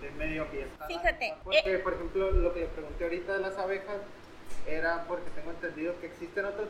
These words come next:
Speaker 1: polinizadores. Por ejemplo, hay muchos
Speaker 2: Así es.
Speaker 1: animales, bichos, los colibríes, demás, que polinizan, pero las abejas son las que lo hacen en mayor medida. Tengo entendido que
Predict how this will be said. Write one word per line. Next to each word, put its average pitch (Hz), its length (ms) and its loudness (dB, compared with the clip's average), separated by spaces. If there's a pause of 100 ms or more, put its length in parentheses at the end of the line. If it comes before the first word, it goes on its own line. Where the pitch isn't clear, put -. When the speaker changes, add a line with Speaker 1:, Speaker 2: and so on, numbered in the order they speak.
Speaker 1:
polinizadores. 185 840 0
Por - 180 -14
ejemplo, - 260 -8
hay 160 80 -4
muchos - 180 -10
Speaker 2:
Así 233 460 2
es. 214 60 8
Speaker 1:
animales, 185 360 0
bichos, 160 320 -10
los 160 100 -6 (100)
colibríes, 143 640 -4
demás, 160 320 -4 (440)
que 160 120 2
polinizan, 175 680 -6 (100)
pero 165 480 0
las 156 260 -4
abejas 151 400 -6
son 170 200 -6
las 170 160 0 (320)
que 160 160 -2 (480)
lo 147 140 0
hacen 151 260 -2
en 170 120 -8
mayor 143 320 -6
medida. 170 500 -2 (180)
Tengo 170 180 -4
entendido 160 500 -4
que 147 160 -6